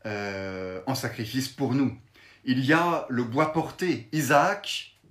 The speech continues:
image de Jésus, porte le bois qui va servir à son sacrifice, tout comme Jésus porte le bois de la croix durant le chemin de croix.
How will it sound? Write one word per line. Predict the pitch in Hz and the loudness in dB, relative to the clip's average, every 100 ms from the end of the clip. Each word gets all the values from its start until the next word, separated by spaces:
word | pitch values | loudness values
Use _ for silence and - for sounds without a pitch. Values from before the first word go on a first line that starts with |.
| _ - | _ -2
image | 113 117 | 2 2
de | 110 | 0
Jésus, | 113 - 131 - 180 - - _ - | -2 2 2 2 -6 -12 -20 _ 2
porte | 214 - - - - - - | 2 2 -4 -16 -20 -20 -4
le | 120 131 | 2 2
bois | 120 143 165 151 | 2 2 2 2
qui | - | -2
va | 117 | -4
servir | 113 131 131 117 | -2 0 0 -2
à | |
son | - 113 | -4 -4
sacrifice, | 110 110 113 107 196 185 - - - | -4 -6 -6 -6 -6 -8 -10 -16 -10
tout | - 135 | -4 2
comme | 143 131 | 4 4
Jésus | 113 135 123 180 190 - | 4 2 0 -4 -6 -2
porte | 180 185 185 - - - - | 2 2 0 -14 -20 -20 -12
le | 113 117 | -4 -2
bois | 117 120 135 | 2 4 4
de | 113 | 4
la | 104 | -2
croix | 98 - 123 117 147 127 | -6 -6 0 0 0 -4
durant | 113 117 | -2 -2
le | 113 | -2
chemin | 107 - 117 | -2 0 0
de | 110 110 | 0 -4
croix. | - 113 95 | -10 -12 -12